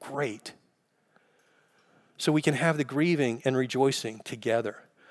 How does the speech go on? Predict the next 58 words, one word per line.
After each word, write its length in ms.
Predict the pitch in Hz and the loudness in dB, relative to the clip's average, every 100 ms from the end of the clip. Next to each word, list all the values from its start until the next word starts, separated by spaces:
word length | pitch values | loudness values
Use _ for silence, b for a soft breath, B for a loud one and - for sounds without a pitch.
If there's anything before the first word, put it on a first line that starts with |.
| b b b b | b b b b
When 120 | 139 | 4
we 60 | 143 | 6
look 180 | 160 165 | 6 6
at 100 | 147 | 2
sickness, 640 | - - 190 - 117 - | 2 6 6 4 -4 0
we 80 | 147 | 0
struggle 540 | - - 170 190 175 | 0 0 4 4 4
with 200 | 127 113 | 2 0
it, 20 | 120 | -2
and 120 | 123 | -4
there's 120 | 117 | -4
the 80 | - | -6
practical 640 | - - 170 180 - 131 | -6 -2 0 0 -2 -6
things. 280 | - 120 117 | -4 -6 -4
There's 100 | 117 | -2
so 160 | - 160 | 0 2
many 200 | 180 180 | 6 6
of 140 | 117 | 4
you 260 | 135 160 135 | 4 4 4
and 120 | 113 | 0
family 340 | - 180 170 | 0 2 4
members 380 | 139 123 117 110 | 2 2 0 -4
and 100 | 120 | -6
friends 420 | - 175 170 135 - B B B | -4 2 4 2 -6 B B B
that, 160 | 139 | 4
that 140 | 147 135 | 4 4
go 140 | 151 | 4
through 200 | 151 151 | 2 0
the 80 | 147 | 0
struggles 480 | - - 160 160 147 | -2 -2 0 2 0
of, 160 | 127 | 0
of 160 | 143 135 147 | 0 0 2
illness. 380 | 175 175 123 - - B B - | 4 4 2 -2 -4 B B -2
It's, 180 | - - | -2 -2
it's 120 | - | -4
part 340 | - - 160 | -2 2 4
of 100 | 170 | 6
being 140 | 147 165 | 4 4
in 80 | 151 | 2
this 80 | |
broken 420 | - 147 160 170 151 | 4 6 6 4 2
world. 240 | 151 127 | 4 4
We 100 | 123 | 2
have 140 | 123 | 0
broken 320 | 113 135 151 135 | 2 0 0 -2
bodies. 540 | 123 113 113 131 - _ _ _ _ _ _ _ _ _ _ _ _ | 0 -2 -6 -12 -16 _ _ _ _ _ _ _ _ _ _ _ _
Do 120 | 160 | 4
we 100 | 160 | 4
hurt? 480 | 147 - 180 131 139 | 4 8 8 6 2
Do 80 | 143 | 0
we 80 | - | 2
seek 260 | - 160 | 0 -2
healing? 400 | - 180 160 127 | 0 2 2 2
Do 80 | 139 | 0
we 140 | 147 | 0
pray 320 | - - 165 175 | -2 0 2 4
for 160 | 139 | 2
healing? 260 | 131 131 | 2 4